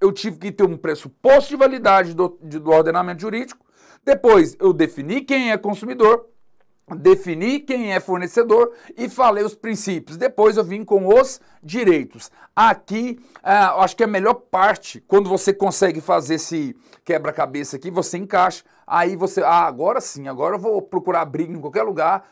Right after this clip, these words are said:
porque agora eu sei quem é consumidor e tal, <laughs> aquela coisa toda. Vamos lá, amigos,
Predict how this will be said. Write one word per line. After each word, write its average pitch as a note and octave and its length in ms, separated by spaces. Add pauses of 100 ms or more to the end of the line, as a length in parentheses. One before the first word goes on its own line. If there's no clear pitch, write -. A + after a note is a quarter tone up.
(100)
porque F#3 240
agora E3+ 280
eu - 20
sei F#3 180
quem F3+ 180
é E3 60
consumidor F3 800
e D#3 60
tal, E3 300
<laughs> - 0
aquela E3+ 240
coisa F#3+ 340
toda. C#3 360 (500)
Vamos B3+ 200
lá, F3+ 40
amigos, F3+ 380